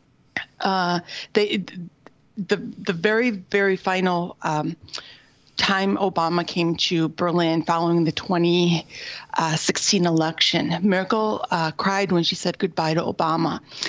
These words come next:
And the very final phone call President Obama made before he left office on January nineteenth was to Chancellor Merkel. And so what this book does is it traces the, the highs and the lows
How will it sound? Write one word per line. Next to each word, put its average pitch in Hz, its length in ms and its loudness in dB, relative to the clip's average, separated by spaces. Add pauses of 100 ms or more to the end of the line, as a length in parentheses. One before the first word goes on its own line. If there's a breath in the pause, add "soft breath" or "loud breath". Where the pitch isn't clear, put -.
(300 loud breath)
And 175 520 2
the 165 240 2
very 202 360 2
final 190 640 2
phone 220 220 0
call 170 220 0
President 170 500 0
Obama 160 440 2
made 156 300 4
before 160 300 0
he 160 120 2
left 160 300 0
office 151 540 0
on 160 160 2
January 160 400 4
nineteenth 156 720 2 (540 loud breath)
was 170 480 2
to 180 80 2
Chancellor 160 400 2
Merkel. 151 500 0 (220 loud breath)
And 190 120 0
so 220 140 0
what 190 200 0
this 170 160 0
book - 340 -4
does 175 400 0
is 190 180 0
it 185 140 -2
traces 175 720 0
the, 165 420 0
the 156 80 0
highs 175 420 0
and 170 140 2
the 165 60 4
lows 160 500 0